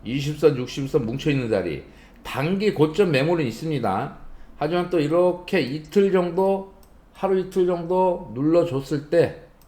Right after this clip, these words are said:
눌러줬을 때 이십일 선, 육십일 선이 지지선 역할을 과연 해주는지,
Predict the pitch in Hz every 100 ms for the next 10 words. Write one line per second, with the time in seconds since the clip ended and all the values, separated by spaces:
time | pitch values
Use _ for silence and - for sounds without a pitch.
0 | - - 120 147 160 135 139 143 139 160
1 | 160 127 160 175 180 156 180 151 131 -
2 | 147 139 143 165 220 269 - - - -
3 | - - - _ - - - - - _
4 | - _ _ _ _ - _ _ _ _
5 | _ - _ _ - 143 175 202 208 170
6 | 151 170 165 160 - 113 135 147 170 175
7 | - 151 156 123 101 127 247 -